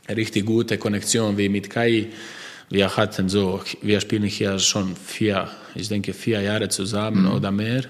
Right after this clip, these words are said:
Speaker 2: Mhm.
Speaker 1: Ich bin nicht sicher, diese Namen, diese Jahre, ich, ich
Speaker 2: Ich
Speaker 1: kenne
Speaker 2: kann mir,
Speaker 1: nicht
Speaker 2: ich kann mir
Speaker 1: so.
Speaker 2: Jahre,
Speaker 1: Ich
Speaker 2: ich
Speaker 1: denke,
Speaker 2: kann mir
Speaker 1: ich denke
Speaker 2: Jahreszahlen
Speaker 1: mehr,
Speaker 2: auch
Speaker 1: ich
Speaker 2: schlecht
Speaker 1: denke
Speaker 2: merken.
Speaker 1: mehr, fünf Jahre.
Speaker 2: Also mindestens seit zweitachtzehn ist er hier, ja.
Speaker 1: Ja. Und das, und, äh, mit ihm richtig, richtig gute Verbindung. Und wir sind praktisch jedes Training zusammen. Wir reden, quatschen, wir versuchen immer Atmosphäre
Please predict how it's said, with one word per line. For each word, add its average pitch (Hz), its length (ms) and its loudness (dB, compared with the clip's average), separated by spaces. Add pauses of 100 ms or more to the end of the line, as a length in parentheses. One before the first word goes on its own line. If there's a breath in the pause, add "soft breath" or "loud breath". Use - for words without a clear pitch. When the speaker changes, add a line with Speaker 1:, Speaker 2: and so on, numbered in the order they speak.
(100)
Speaker 2:
Mhm. 104 100 0
Speaker 1:
Ich 117 160 0
bin 107 120 0
nicht 101 140 0
sicher, 98 320 -6
diese 95 200 -6
Namen, 101 560 -2
diese 104 260 4
Jahre, 113 320 4 (100)
ich, 110 240 0
ich 117 100 -2
Speaker 2:
Ich - 80 -2
Speaker 1:
kenne 117 100 2
Speaker 2:
kann 107 80 2
mir, 107 60 2
Speaker 1:
nicht 101 100 0
Speaker 2:
ich 104 60 -2
kann 117 100 0
mir 110 60 0
Speaker 1:
so. 104 40 -2
Speaker 2:
Jahre, 110 140 0
Speaker 1:
Ich 117 60 2
Speaker 2:
ich - 40 4
Speaker 1:
denke, 135 120 6
Speaker 2:
kann 123 80 6
mir 120 60 6
Speaker 1:
ich 110 60 4
denke 135 140 6
Speaker 2:
Jahreszahlen 123 300 4
Speaker 1:
mehr, 101 60 6
Speaker 2:
auch 95 100 2
Speaker 1:
ich 101 80 4
Speaker 2:
schlecht 107 100 2
Speaker 1:
denke 117 260 4
Speaker 2:
merken. 104 40 2 (180)
Speaker 1:
mehr, - 60 -10
fünf - 280 -4
Jahre. 98 300 -2
Speaker 2:
Also 120 180 -6
mindestens 160 300 2
seit 135 140 4
zweitachtzehn 127 440 0
ist 101 80 -2
er 98 60 0
hier, 87 180 0 (140)
ja. 90 60 -6
Speaker 1:
Ja. 98 160 0 (460 loud breath)
Und 98 120 -2
das, 107 320 2
und, 104 480 0
äh, 98 320 2
mit 104 260 0
ihm 120 200 4
richtig, 117 440 4
richtig 120 280 4
gute 120 300 4
Verbindung. 110 600 4
Und 107 100 0
wir 110 140 6
sind 107 240 0
praktisch 120 400 2
jedes 113 300 2
Training 110 340 2
zusammen. 107 720 2
Wir 104 220 4
reden, 107 440 2
quatschen, 107 560 0
wir 104 340 0
versuchen 104 460 0
immer 107 180 2
Atmosphäre 107 680 4